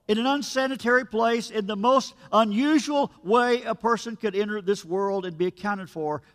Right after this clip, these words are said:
much less the King of Kings." And God's message to the shepherd is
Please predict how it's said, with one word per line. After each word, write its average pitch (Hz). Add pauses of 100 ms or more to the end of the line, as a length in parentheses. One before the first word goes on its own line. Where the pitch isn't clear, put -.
much 165
less 156 (200)
the 151
King 165
of 139
Kings." 113 (680)
And 120
God's 196
message 196
to 175
the 180
shepherd 190
is 175